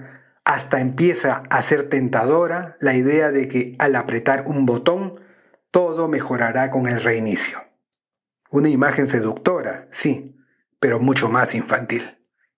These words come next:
Al reiniciar la máquina, el dinosaurio seguirá allí. Nuestra clase política y las reglas con las que la elegimos no habrán desaparecido.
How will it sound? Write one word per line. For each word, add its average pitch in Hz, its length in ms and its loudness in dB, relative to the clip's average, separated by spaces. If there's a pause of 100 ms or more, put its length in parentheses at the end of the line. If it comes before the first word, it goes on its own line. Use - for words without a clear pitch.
(520)
Al 131 200 2
reiniciar 127 640 0
la 113 120 -2
máquina, 143 760 -2 (260)
el 139 160 2
dinosaurio 127 800 2
seguirá 107 760 -2
allí. 110 460 -2 (840)
Nuestra 143 340 2
clase 165 340 2
política 127 840 -4 (160)
y 180 80 4
las 139 240 0
reglas 147 400 2
con 135 160 0
las 123 160 0
que 135 140 0
la 117 160 0
elegimos 165 640 0 (280)
no 135 120 2
habrán 131 300 2
desaparecido. 113 840 -2